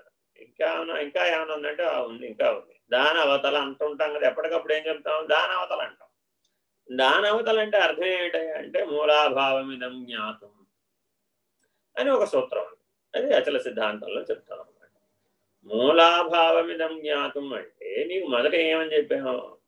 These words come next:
నాయన అభావంగా ఉండమని చెప్పాం. అంటే భావము, భావాతీతము, ఆ భావాతీత స్థితి నుంచి అభావము, ఆ అభావానికి సాక్షి. ఈ మాటలు మొదటి నుంచి చెప్తున్నాం.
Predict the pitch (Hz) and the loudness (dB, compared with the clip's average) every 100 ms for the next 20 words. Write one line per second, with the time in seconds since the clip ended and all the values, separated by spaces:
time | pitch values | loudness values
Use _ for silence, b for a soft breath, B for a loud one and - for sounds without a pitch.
0 | _ 123 139 147 175 135 120 151 151 135 | _ -2 0 2 2 2 6 8 6 4
1 | 127 120 101 98 - - - _ _ _ | -2 -2 -4 -14 -16 -20 -20 _ _ _
2 | _ _ _ _ _ _ _ _ - - | _ _ _ _ _ _ _ _ -8 -8
3 | - 98 90 95 117 131 143 - - _ | -6 -8 -4 0 2 2 0 -6 -8 _
4 | _ _ _ _ _ - 90 98 107 117 | _ _ _ _ _ -14 -6 0 2 4
5 | 127 147 151 147 160 185 339 381 _ _ | 2 2 -2 0 0 -2 -10 -12 _ _
6 | _ _ _ _ - - 87 - 151 143 | _ _ _ _ -6 0 2 2 0 2
7 | 156 170 170 165 175 - 160 - - 139 | 6 6 4 0 -4 -6 -6 -6 -10 -8
8 | 127 127 - - - 117 127 143 165 226 | -6 -6 -6 -6 0 2 6 6 4 0
9 | 381 _ _ _ _ - 170 165 165 240 | -6 _ _ _ _ 0 6 6 6 2
10 | 247 220 190 - 311 294 170 117 - - | 2 0 -2 -6 -8 0 0 0 -6 -18
11 | - _ _ _ _ 185 180 160 156 202 | -18 _ _ _ _ -10 -4 -2 -2 -2
12 | 147 135 131 139 - - - - | -2 -2 -4 -10 -10 -12 -18 -20